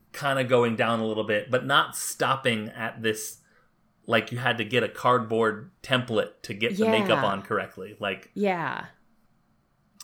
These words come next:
Speaker 1: so, yes. I think she, I mean, again,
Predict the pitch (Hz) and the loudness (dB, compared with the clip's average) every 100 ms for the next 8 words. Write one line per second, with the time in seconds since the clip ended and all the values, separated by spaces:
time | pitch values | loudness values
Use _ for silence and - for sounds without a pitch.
0 | - _ _ _ - - 107 95 92 120 | -20 _ _ _ -16 -4 0 0 -2 -4
1 | 135 101 - - - 117 143 170 143 - | 0 0 -2 -12 -4 6 6 6 -2 -4
2 | 160 139 131 127 - _ _ _ _ _ | -4 -2 0 -2 -8 _ _ _ _ _
3 | _ _ _ 117 117 143 120 104 | _ _ _ -4 4 4 4 0